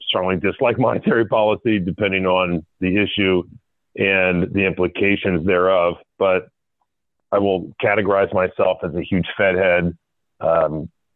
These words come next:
I'm fortunate to attend Camp Kotok, which is an economic retreat that a lot of economists, uh, approximately forty, uh, if you will, will attend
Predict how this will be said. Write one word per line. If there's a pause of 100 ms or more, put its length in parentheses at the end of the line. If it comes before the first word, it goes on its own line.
(200)
I'm
fortunate
to
attend
Camp
Kotok, (320)
which
is
an
economic
retreat (600)
that (120)
a
lot
of
economists, (760)
uh, (380)
approximately (100)
forty, (560)
uh,
if
you
will, (500)
will
attend